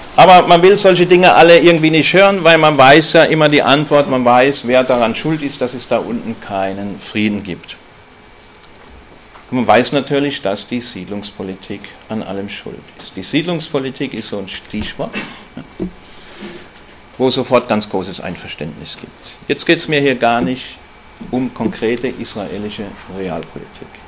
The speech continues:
Ich glaube, es wird nirgendwo in der Welt so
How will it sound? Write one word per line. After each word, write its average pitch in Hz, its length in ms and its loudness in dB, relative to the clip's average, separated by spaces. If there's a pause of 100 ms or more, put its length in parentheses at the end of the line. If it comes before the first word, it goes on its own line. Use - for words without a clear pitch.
(800)
Ich 110 120 -10
glaube, 143 560 2
es 120 220 -4
wird 127 160 -2
nirgendwo 156 380 -4
in 110 180 -6
der 107 160 -4
Welt 127 240 -2
so 110 260 -4